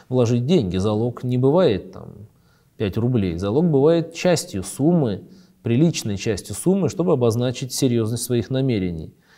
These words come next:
Так вот, храни добрый залог. То есть ты,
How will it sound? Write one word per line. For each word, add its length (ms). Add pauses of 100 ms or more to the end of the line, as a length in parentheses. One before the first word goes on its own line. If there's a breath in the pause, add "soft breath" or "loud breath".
(100)
Так 160
вот, 420 (260 loud breath)
храни 480
добрый 480
залог. 680
То 120
есть 280
ты, 440